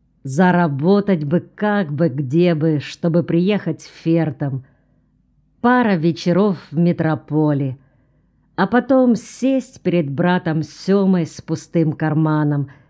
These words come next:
и сказать: «Не тот вариант, думай за меня дальше». Можно приехать и просто так,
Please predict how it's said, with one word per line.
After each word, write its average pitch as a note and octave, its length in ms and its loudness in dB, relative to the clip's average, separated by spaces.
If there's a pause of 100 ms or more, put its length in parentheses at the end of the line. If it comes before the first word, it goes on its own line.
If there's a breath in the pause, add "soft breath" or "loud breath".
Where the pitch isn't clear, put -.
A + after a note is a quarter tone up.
(120)
и D#3 120 -2
сказать: D#3 840 -2 (760)
«Не F#3+ 280 4
тот F3+ 480 0
вариант, D#3+ 760 0 (340)
думай F#3 540 2
за D#3 160 0
меня E3+ 380 2
дальше». C#3 760 -2 (840)
Можно B3+ 560 4
приехать F3+ 880 -2
и F3+ 100 2
просто A3 640 0 (100)
так, F#3+ 540 0